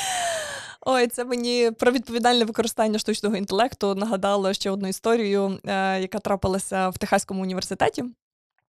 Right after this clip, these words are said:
Викладач, причому викладач, е, в якійсь, у сфері сільського господарства.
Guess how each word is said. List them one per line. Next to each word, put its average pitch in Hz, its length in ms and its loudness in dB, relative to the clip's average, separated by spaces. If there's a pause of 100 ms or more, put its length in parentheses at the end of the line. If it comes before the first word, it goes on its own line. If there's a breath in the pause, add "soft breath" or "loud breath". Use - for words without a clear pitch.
Викладач, 220 580 4 (220)
причому 233 360 0 (100)
викладач, 220 540 2
е, 233 360 2
в 202 140 -4
якійсь, 269 280 -4
у 226 60 -2
сфері 285 280 -2
сільського 240 340 0
господарства. - 600 -2